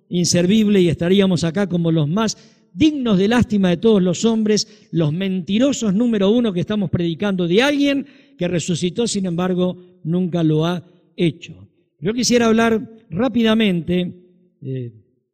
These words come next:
esquivando un poquitito, no, no puedo esquivar el tema de Marcos, me voy a sobreponer. ¿Dónde andas, Marcos? Levantame la mano, no te, allá está, vamos.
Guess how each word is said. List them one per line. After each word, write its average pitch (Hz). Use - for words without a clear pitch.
esquivando 190
un 175
poquitito, 165
no, 147
no 190
puedo 247
esquivar 185
el 165
tema 175
de 180
Marcos, 165
me 147
voy 185
a 202
sobreponer. 185
¿Dónde 208
andas, 190
Marcos? 170
Levantame 165
la 170
mano, 143
no 151
te, 160
allá 160
está, 143
vamos. 180